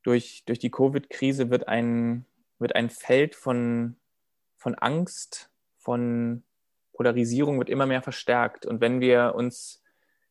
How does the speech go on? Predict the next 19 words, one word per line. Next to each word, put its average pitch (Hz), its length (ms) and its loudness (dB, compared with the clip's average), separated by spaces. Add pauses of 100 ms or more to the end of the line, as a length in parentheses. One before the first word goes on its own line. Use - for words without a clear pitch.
(120)
wenn 123 160 -2
wir 117 100 6
uns 123 160 0
nicht 131 120 -6
bewusst 127 380 0
sind 123 320 -2
der 120 120 2
Felder, 156 300 6
in 123 100 2
denen 123 180 4
wir 120 80 0
bewegen, 123 400 0
dann, 120 160 2 (140)
dann, 120 380 -2
dann, 117 300 -2 (200)
dann 117 180 0
werden 123 200 4
wir 120 100 2
Feldverstärker. - 920 -2